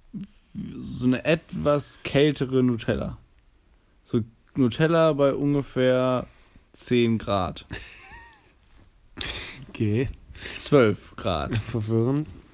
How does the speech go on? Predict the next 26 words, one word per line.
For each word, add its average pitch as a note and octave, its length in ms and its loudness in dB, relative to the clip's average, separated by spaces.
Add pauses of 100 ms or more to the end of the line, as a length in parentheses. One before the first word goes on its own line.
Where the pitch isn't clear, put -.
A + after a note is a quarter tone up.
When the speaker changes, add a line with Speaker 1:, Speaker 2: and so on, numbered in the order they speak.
(720)
Speaker 1:
Und A2+ 140 4
dann A#2+ 160 6
einfach A#2+ 340 0
der B2 180 0
Rest. B2+ 200 0 (220)
Ich - 80 0
hab A#2 120 4
dann C3+ 200 2
auch B2 140 0
noch D3 140 2
mal C#3 460 0 (380)
Caramel C3 640 4
Salt B2+ 380 0
irgendwas D3 300 -2
ausprobiert. D3 640 -2 (240)
Speaker 2:
Salted G#2 340 -4
Caramel. G2 420 -6 (1080)
Speaker 1:
So, - 80 -2
ja? C#3+ 180 0 (260)
Speaker 2:
Mhm. G#2 260 -2 (200)
Speaker 1:
Fand B2 200 2
ich B2 80 0
aber A#2+ 100 2
nicht A#2+ 160 -2
so - 120 -10
gut. - 260 -6